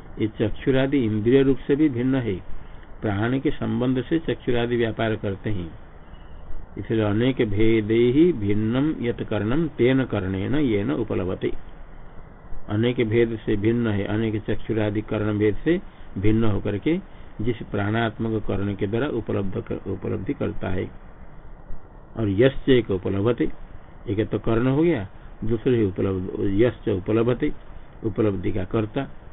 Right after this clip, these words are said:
कर्णांतर उपलब्धि, उपलब्ध विषय स्मृति प्रतिसंधानात्,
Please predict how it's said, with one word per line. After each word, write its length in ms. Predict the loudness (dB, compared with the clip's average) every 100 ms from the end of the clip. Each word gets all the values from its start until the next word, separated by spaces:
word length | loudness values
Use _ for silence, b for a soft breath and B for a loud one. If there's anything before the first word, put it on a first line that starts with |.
| -6 -4 -4 -8 -14 -14 -14 -16 -14 -14 -14 -10 -2
कर्णांतर 760 | 2 4 6 6 4 2 4
उपलब्धि, 1700 | 6 4 4 2 2 -6 -10 -10 -6 2 4 6 6 4 2 -2 -4 -4
उपलब्ध 420 | 2 4 4 4
विषय 360 | 2 2 2 0
स्मृति 340 | 0 -2 -2
प्रतिसंधानात्, 1000 | -4 -4 -4 -2 -2 -4 -4 -2 -4